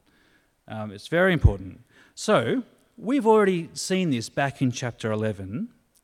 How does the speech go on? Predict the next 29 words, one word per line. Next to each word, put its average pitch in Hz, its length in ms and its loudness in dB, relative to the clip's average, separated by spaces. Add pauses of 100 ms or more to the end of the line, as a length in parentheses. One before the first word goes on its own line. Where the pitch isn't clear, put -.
(640)
Paul 285 240 4
has 226 160 2
already 208 480 8
talked 170 320 -2
about, 127 420 0
and 131 120 -6
the 135 40 -6
setting 208 440 -2
is 139 200 -6
the 135 100 -8
public 135 440 -8
gathering. 131 520 -6 (800)
He's 156 200 -4
already 220 500 6
talked - 300 -4
about 123 280 -2
men 135 300 2
and 156 140 0
women 131 420 -2 (280)
in 139 180 0
the 160 80 -2
public 120 400 0
gathering. 104 420 -6
And 123 180 -2
back 180 320 -2
then, 160 540 -4 (420)
in 135 120 -8
chapter 156 320 -6
eleven, 135 480 -4